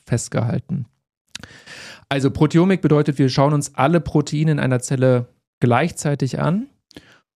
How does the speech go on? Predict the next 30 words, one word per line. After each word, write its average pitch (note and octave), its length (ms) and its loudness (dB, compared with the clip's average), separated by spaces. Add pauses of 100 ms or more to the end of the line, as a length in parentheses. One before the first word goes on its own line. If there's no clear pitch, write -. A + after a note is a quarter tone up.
(120)
Und C#3+ 680 2
wovon C3+ 800 0
wir C#3+ 440 2
überzeugt E3 640 0
sind D3 460 -2
bei C3 320 2
Molecular C3 520 -2
Analytics, C#3+ 680 -2
ist, C3 480 -2
dass B2+ 420 -2 (1300)
mit D3 400 2
diesem E3+ 360 0
Wissen C3+ 560 0
und B2 180 2
mit - 140 0
der C#3+ 120 4
Möglichkeit, C#3 800 2
so B2 140 -2
viele F3+ 320 0
Proteine D3+ 600 0
wie C3 120 2
möglich C3+ 500 0
gleichzeitig D3 720 0
zu - 160 -2
messen D3+ 460 0
und C3 240 -2
vor - 200 0
allem D3 200 2
dann C#3 160 0
auch B2+ 240 -2